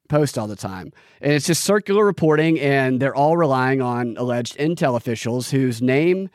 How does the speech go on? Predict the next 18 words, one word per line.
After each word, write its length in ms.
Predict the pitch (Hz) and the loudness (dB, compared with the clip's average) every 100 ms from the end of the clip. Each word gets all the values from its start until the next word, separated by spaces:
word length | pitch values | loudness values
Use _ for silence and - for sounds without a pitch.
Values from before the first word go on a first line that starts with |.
| _ _ _ - | _ _ _ -4
we're 160 | 139 | 0
not 180 | 151 156 | 2 2
being 180 | 175 180 | 2 2
told, 400 | 165 127 131 139 | 2 2 2 0
and 520 | 135 131 123 123 110 | 0 0 0 -2 -2
they're 100 | 123 | 0
not 140 | 131 | 0
providing 380 | 165 170 165 165 | 0 0 2 2
evidence. 380 | 123 131 151 - - - _ - | 0 0 -4 -6 -16 -20 _ -8
A-, 160 | 165 | -2
and 120 | 190 185 | 0 0
this 160 | 285 | 0
woman 520 | 233 202 180 160 156 - _ _ | 0 2 2 2 0 -4 _ _
has 160 | 170 151 | -2 2
been 220 | 185 151 | 0 2
big 240 | 147 180 | 2 2
about, 280 | 160 147 135 | 2 2 0
she, 260 | - 196 | -2 -4